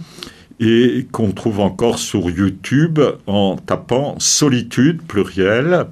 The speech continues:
plus loin, la balance du cœur. Et là, vous aurez l'expérience des moines de Saint-Macaire, où je suis allé, les moines,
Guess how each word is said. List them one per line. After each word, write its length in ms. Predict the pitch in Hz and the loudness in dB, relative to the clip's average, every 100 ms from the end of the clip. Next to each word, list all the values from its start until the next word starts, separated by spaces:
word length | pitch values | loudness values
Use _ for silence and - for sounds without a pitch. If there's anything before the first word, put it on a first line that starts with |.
| - | -2
plus 160 | 117 | 0
loin, 500 | 101 95 98 113 151 - | 2 2 2 2 0 -2
la 160 | 98 | -2
balance 500 | 87 104 120 139 127 | 0 2 2 4 0
du 160 | - 90 | -2 -6
cœur. 420 | - 85 78 - - - - | -2 0 0 -4 -12 -20 -10
Et 100 | 85 | -4
là, 180 | 104 151 | 0 0
vous 200 | 123 92 | 0 -2
aurez 300 | 87 135 143 | 0 0 0
l'expérience 600 | 107 101 104 82 104 127 - - - | -2 -4 -4 -4 -4 -6 -10 -18 -18
des 160 | - 98 | -4 0
moines 320 | 90 107 147 | 0 0 0
de 120 | 101 | 0
Saint-Macaire, 840 | 95 - 135 113 - - 92 143 147 | 0 0 0 -2 -4 -2 0 0 -2
où 300 | 95 87 - | -4 -4 -6
je 120 | 90 | -8
suis 360 | 80 - 95 90 | -8 -8 -6 -4
allé, 320 | 82 82 131 | -2 -2 0
les 220 | 139 98 | 0 -2
moines, 420 | 92 92 98 90 | -2 -2 0 -2